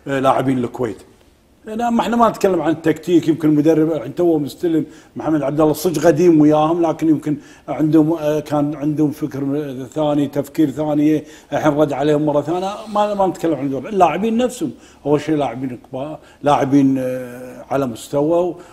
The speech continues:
والمحترفين جيدين. فأنا أعتقد صعب والمم-، ما وارد وأقول مو استهتار، لكن ما كانوا جديين،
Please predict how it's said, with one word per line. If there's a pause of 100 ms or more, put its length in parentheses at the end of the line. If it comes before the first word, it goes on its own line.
(120)
والمحترفين
جيدين.
فأنا
أعتقد (420)
صعب
والمم-،
ما
وارد
وأقول
مو
استهتار،
لكن (280)
ما
كانوا
جديين،